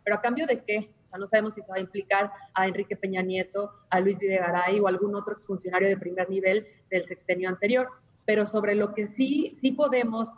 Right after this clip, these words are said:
eh, confirmar a partir de lo que nosotros hemos investigado desde agosto de dos mil diecisiete en Quinto Elemento Lab, es que Lozoya, y vamos por partes,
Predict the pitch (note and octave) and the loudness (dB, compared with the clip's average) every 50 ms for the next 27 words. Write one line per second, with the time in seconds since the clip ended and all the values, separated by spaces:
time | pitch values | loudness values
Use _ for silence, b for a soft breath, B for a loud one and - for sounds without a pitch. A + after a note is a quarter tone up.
0 | - - G3+ G3 F#3 F#3 - G3 F#3 F#3 - F#3 F#3 F#3 F#3+ G3 G3 G3 - F#3+ | -8 -4 -4 -4 -4 -4 -8 -10 -10 -10 -12 -12 -4 0 0 2 2 2 -2 -4
1 | F3+ - - F#3+ F#3+ G3+ G#3+ G#3+ G#3 - - F3+ F3 _ - F#3+ - - - G3+ | -10 -10 -12 -12 -4 0 0 0 0 -2 -10 -16 -16 _ -12 -12 -12 -8 -8 -8
2 | - _ b b b b b G3+ G#3 A3+ A3+ A3 G#3+ F#3+ F#3 F3+ F#3 - F#3 F3+ | -10 _ b b b b b 4 4 4 0 -2 -6 -10 -10 -12 -12 -10 -2 0
3 | F#3+ F#3 F#3 F#3 F#3+ G3 F#3+ F#3 F3 - F3 F3 F#3 F#3+ F#3 - - G3+ G3 F3+ | 2 2 2 0 -2 -4 -6 -8 -10 -12 -14 -12 -12 -14 -14 -8 -6 -4 -4 -4
4 | - F3+ F3+ F3+ G3 F#3 _ _ - F3+ - F#3+ F#3+ F#3 - - G3 F#3+ - G3 | -6 -10 -16 -16 -16 -18 _ _ -14 -12 -10 -10 -10 -10 -12 -14 -10 0 2 2
5 | F#3+ F#3 F3 F3+ F3+ F3 - F#3+ F#3+ F#3+ F#3 F#3 G3 B B B B B B B | 2 2 -2 -6 -14 -10 -6 -4 0 2 2 2 0 B B B B B B B
6 | - A3 A#3+ - - - - - - C4 B3+ B3 B3 - A3 G#3 G#3 G3+ - - | 2 2 2 2 0 -10 -12 -2 0 2 2 2 0 -2 -2 -2 -2 -2 0 0
7 | A#3+ A#3+ C4 D4 C4 A#3+ G#3+ G#3+ A3 G#3+ - - G#3+ G3 - - G3 G3 G3+ - | 0 2 2 2 0 0 0 -2 -2 -4 -6 -6 -6 -6 -4 -2 -2 -2 -2 0
8 | - A#3 B3+ | 0 0 0